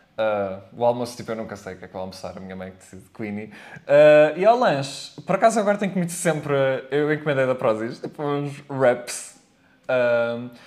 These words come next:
e depois eu faço com atum, ovo e maionese.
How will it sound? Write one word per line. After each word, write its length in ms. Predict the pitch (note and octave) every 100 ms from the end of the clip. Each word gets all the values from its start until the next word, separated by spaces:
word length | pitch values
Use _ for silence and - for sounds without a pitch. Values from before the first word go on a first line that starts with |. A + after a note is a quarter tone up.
| - _
e 80 | C#3+
depois 220 | C#3+ D#3
eu 80 | D#3+
faço 280 | D#3+ D3+ -
com 160 | D#3
atum, 500 | D3 D3 E3 E3 E3+ -
ovo 520 | - D3+ E3+ D#3+ D#3+ D#3+
e 60 |
maionese. 600 | D3 C#3 C3 F#2 F#2 -